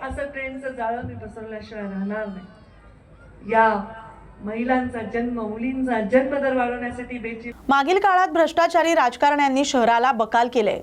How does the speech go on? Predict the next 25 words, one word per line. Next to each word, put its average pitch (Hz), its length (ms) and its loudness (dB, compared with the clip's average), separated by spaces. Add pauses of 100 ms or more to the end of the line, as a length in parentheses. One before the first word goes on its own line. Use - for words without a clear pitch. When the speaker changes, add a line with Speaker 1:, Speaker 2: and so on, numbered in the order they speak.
Speaker 2:
धरण 254 320 4
उशाला 269 420 4
आणि 262 300 2
कोरड 294 360 4
घशाला 285 540 4 (340)
अशी - 240 4
लोकांची 349 440 2
अवस्था 254 440 4
झाली. 240 220 4 (480)
महिना 330 320 6
महिना 339 320 4
नळाला 262 380 4
पाणी 262 360 2
येत 226 180 4
नाही. 208 220 -2 (180)
ठिकठिकाणी 254 520 2
कचऱ्याचे 240 440 2
ढिगारे, 247 420 2 (340)
तुंबलेल्या 359 400 4
नाळ्यामुळे 294 640 4 (320)
रस्त्यावरून 339 580 4
चालणं 269 340 4
सुद्धा 269 280 2
मुश्किल 254 380 2
बनलंय. 202 360 2